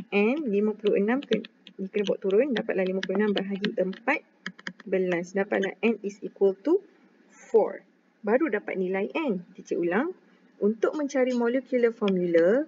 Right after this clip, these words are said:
kita kena dapatkan nilai N. Untuk dapatkan nilai N, kita kena tukar ni.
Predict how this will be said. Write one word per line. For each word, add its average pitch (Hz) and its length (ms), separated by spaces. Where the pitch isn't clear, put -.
kita 233 280
kena 220 280
dapatkan 208 440
nilai 180 480
N. 165 240
Untuk 226 280
dapatkan 240 480
nilai 214 360
N, 294 280
kita 226 320
kena 220 240
tukar 240 640
ni. 196 240